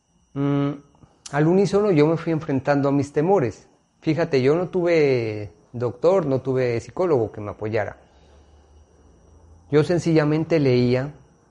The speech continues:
y después practicaba lo que iba leyendo. Incluso leía en re-, en revistas científicas, las cuales venían en inglés.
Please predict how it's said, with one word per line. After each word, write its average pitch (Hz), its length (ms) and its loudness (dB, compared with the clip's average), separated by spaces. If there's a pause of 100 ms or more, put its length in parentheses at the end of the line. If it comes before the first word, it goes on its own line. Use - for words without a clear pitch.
(220)
y 180 120 0
después 160 420 2
practicaba 127 680 0
lo 120 140 0
que 117 140 -6
iba 101 160 -4
leyendo. 92 480 -10 (2000)
Incluso 180 460 4
leía 175 340 6
en 165 140 0
re-, 139 240 -4
en 135 100 0
revistas 143 720 0 (880)
científicas, 170 880 -4 (280)
las 123 140 -8
cuales 151 340 2
venían 127 340 2
en 131 120 2
inglés. 156 460 0